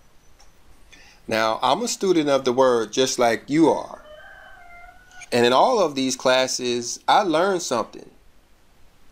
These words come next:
And what I'm learning from this class on New Year's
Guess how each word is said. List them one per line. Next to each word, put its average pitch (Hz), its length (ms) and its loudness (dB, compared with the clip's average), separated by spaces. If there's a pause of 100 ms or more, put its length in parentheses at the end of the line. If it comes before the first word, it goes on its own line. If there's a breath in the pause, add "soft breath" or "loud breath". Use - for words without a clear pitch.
(360 loud breath)
And 117 120 2
what 131 120 4
I'm 170 160 0
learning 170 320 4
from 165 240 0
this 170 180 -2
class 170 560 0
on 131 300 0
New 160 180 6
Year's 214 640 -6